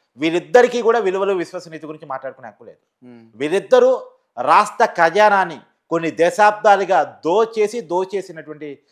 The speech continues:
Speaker 1: ఆ, దొంగ కేసులు ఉన్నటువంటి రకాలు ఇవి.
Speaker 2: మ్మ్.
Speaker 1: దాదాపు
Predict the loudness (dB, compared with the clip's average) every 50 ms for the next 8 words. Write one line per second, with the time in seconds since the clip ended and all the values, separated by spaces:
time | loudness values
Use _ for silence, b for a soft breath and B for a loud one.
0 | _ _ -14 -12 -4 -2 -2 -2 -2 -4 -4 -4 -6 -6 -8 -12 -14 -14 -14 -18
1 | -16 -16 -16 -14 -14 -12 -12 -14 -16 _ _ _ _ _ _ _ -10 -8 -4 -4
2 | -4 -4 -4 -10 _ _ _ _ _ _ -20 -20 -20 -20 -20 _ _ _ _ _
3 | _ _ _ _ _ _ _ _ _ _ _ _ _ _ 0 2 4 6 4 4
4 | 2 0 -6 -6 -6 -6 -8 -12